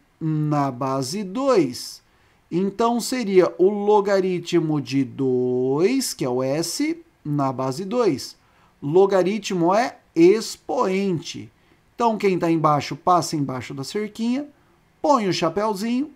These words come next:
e fica igual ao outro. Dois elevado a x é igual a dois. Então, aqui onde não tem nada é um. Se dois elevado a x é igual a dois elevado a um, portanto, x é igual a um.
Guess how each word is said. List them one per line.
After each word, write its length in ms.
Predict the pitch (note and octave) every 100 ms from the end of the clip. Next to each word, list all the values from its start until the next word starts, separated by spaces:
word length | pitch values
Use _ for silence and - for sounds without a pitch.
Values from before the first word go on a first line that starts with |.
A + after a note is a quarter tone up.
| _
e 120 | C4+ A3+
fica 380 | - F#3 E3+
igual 280 | F3+ E3 F#3
ao 80 | F#3+
outro. 580 | E3+ G#3+ G3 - - - _ _ _ _ _ _
Dois 500 | D3+ D#3 A3 F#3 C3+
elevado 400 | D3 C3+ C3 D3+
a 60 | G3
x 520 | - C4+ C#4+ - - _
é 100 | E3
igual 320 | D#3 B2+ C3+
a 60 | D3+
dois. 680 | D3+ G#3+ A3 C3 - - - _ _ _ _ _ _ _
Então, 440 | E3+ F#3+ A3 A3
aqui 320 | A3 G#3+ A3+ G#3
onde 340 | F#3+ F3 E3+
não 160 | E3+ E3
tem 240 | F3 E3
nada 400 | D3+ C#3 C3 C3+
é 100 | A3
um. 240 | G#3+ A#3+ F4 - _ _ _
Se 160 | - A#3+
dois 320 | A3+ C#4+ A#3+
elevado 380 | B3 A#3 A3+ A3+
a 40 |
x 280 | - E3+ D3+
é 80 | E3
igual 220 | D#3+ D#3+
a 40 |
dois 460 | D3 C3 D#3 C#3 A#2
elevado 480 | C3 C3 C3 C3+ G3
a 60 |
um, 200 | G3+ A3 D4 _
portanto, 680 | - A#3+ - F3+ F3+ F3 G3+
x 480 | G3 - C#3 C#3 B2+
é 80 | D3+
igual 260 | D3+ F3
a 100 | G3+
um. 180 | D3 B2